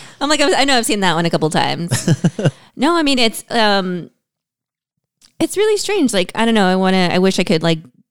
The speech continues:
Speaker 1: go back and kinda figure out why they picked that song. It's
Speaker 2: Yeah.
Speaker 1: a good song. It's a good song. I just think it's kind of overplayed. Still respect it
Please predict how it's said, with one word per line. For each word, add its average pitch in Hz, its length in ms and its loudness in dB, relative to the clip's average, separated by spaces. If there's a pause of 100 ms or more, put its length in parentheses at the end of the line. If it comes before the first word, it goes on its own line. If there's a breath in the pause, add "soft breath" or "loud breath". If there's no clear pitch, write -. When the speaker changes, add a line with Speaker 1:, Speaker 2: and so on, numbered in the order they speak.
(240)
Speaker 1:
go 180 140 -2
back 170 260 0
and 165 220 0
kinda 170 200 -2
figure 165 260 0
out 147 160 0
why 151 180 0
they 151 140 0
picked 165 340 -4
that 139 260 -2
song. 156 460 -6
It's 143 80 -4
Speaker 2:
Yeah. 151 120 0 (120)
Speaker 1:
a 113 40 4
good - 60 -12
song. 403 400 -2
It's 285 120 -2
a - 20 0
good 254 160 0
song. 226 320 0
I 175 60 2
just 190 400 -6
think 208 160 0
it's 185 100 -2
kind 185 160 0
of 156 220 -2
overplayed. 170 680 -2 (160)
Still 480 220 -2
respect 180 420 -4
it 147 240 -2